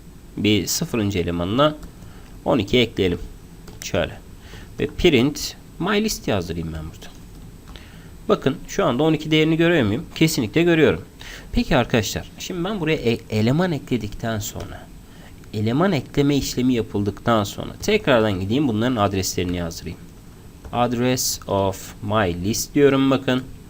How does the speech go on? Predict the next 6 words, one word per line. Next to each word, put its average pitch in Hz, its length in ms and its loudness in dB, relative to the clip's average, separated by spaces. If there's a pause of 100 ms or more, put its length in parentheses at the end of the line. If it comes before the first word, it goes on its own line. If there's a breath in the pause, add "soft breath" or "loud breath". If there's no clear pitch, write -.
(420 loud breath)
Şöyle 98 360 2
geliyorum. 120 600 4 (1400)
Buraya 117 480 6 (340)
I 104 120 4
D 98 240 2 (640)
my 113 340 4